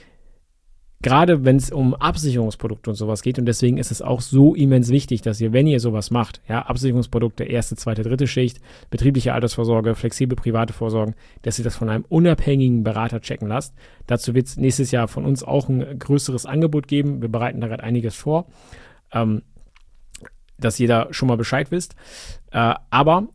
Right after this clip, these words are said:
es muss unbedingt unabhängig sein, dass ihr gute Angebote habt. Weil wenn ihr schlechte Sachen habt, schlechte Angebote, dann kann's extrem teuer werden und dann muss man's vielleicht sogar nochmal tauschen, wenn man's dann überprüft. Ja, ganz, ganz wichtig. Aber fangt nicht an, nach fünf Jahren Resümee zu ziehen aus solchen Produkten,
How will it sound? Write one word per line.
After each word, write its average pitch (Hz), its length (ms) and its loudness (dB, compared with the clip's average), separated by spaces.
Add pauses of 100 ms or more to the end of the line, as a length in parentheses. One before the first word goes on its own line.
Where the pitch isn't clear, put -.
(140)
es - 160 -4
muss 160 220 4
unbedingt 156 440 4
unabhängig 139 400 4
sein, 123 100 2
dass 123 140 0
ihr 120 80 2
gute 156 380 2
Angebote 117 440 0
habt. - 240 -10
Weil 104 120 0
wenn 127 100 4
ihr 143 160 4
schlechte 147 400 -2
Sachen 101 280 -4
habt, 90 120 -12
schlechte 139 300 -4
Angebote, 113 440 -2
dann 117 220 -2
kann's 147 340 -4
extrem - 440 -6
teuer 156 280 2
werden 147 280 0 (280)
und 117 100 -4
dann 120 280 2
muss 160 240 2
man's 117 180 -2
vielleicht 104 240 -6
sogar 104 180 -6
nochmal 104 200 -4
tauschen, 113 340 -4
wenn 113 80 2
man's 120 160 0
dann 117 120 -4
überprüft. 120 580 -2
Ja, 110 220 -2 (180)
ganz, 135 200 0
ganz 117 180 -2
wichtig. 135 340 -2 (340)
Aber 127 200 0
fangt - 360 -2
nicht 127 200 -4
an, 135 160 0
nach 123 100 0
fünf 151 260 -2
Jahren 127 160 0
Resümee 117 380 2
zu 135 160 -8
ziehen 127 220 -2
aus 113 100 -2
solchen 117 220 0
Produkten, 127 480 -4